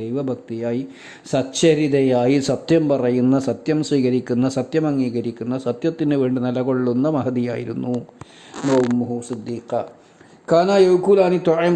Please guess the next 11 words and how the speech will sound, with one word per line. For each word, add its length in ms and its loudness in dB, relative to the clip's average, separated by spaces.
രണ്ടുപേരും 500 2
ഭക്ഷണം 340 2
കഴിച്ചിരുന്നു. 520 2
അതും 180 4
ഞാൻ 160 2
പറഞ്ഞു, 240 -6
ഭക്ഷണം 400 0
കഴിക്കുക 320 2
എന്നുള്ളത് 280 0
മനുഷ്യ 400 -2
സ്വഭാവമാണ്, 600 -8